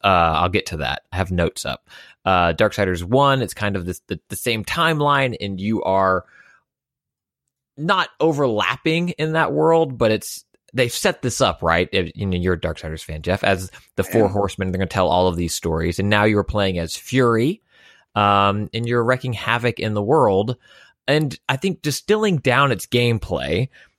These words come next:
Speaker 1: the best way I can, it is Dark Souls Light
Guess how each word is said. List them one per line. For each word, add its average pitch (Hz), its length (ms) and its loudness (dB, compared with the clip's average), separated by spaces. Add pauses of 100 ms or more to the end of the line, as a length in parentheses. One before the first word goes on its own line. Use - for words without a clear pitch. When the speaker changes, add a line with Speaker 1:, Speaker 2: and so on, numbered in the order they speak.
(100)
Speaker 1:
the - 120 0
best 113 360 -2
way 104 280 2
I 95 100 2
can, 90 680 -2
it 117 220 -2
is 113 680 -2 (1200)
Dark 156 340 0
Souls 170 480 2
Light 120 640 -2